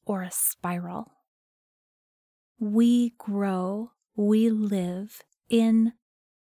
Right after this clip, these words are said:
spirals, in cycles. And so there really sometimes is a going back.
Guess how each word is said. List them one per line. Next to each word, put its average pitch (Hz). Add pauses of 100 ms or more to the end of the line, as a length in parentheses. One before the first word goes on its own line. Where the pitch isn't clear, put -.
(180)
spirals, - (160)
in 214 (320)
cycles. - (1080)
And 220
so 233
there 220
really 240 (340)
sometimes 226
is 226
a 196
going 185
back. 185